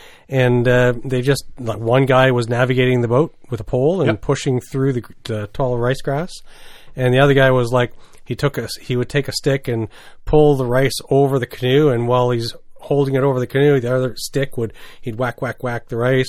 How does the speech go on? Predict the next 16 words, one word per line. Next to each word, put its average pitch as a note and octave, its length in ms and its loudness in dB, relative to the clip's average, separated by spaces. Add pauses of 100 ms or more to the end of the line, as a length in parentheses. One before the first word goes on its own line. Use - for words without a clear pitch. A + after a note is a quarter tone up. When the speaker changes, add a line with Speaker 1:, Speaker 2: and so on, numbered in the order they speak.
(120)
Speaker 1:
The G#2 120 -6
rice A#2 240 -4
would G#2+ 160 -10
fall A2 240 -2
in. A#2+ 200 0 (400)
He, E3+ 180 0
you're E3+ 180 6
not, G#3+ 240 4 (120)
you're C#3 280 -2
not E3+ 160 4
gonna C3 320 2
start D3 320 0
a A#2+ 40 -2
business A#2 480 0
doing G2 300 -6
this. G2 140 -6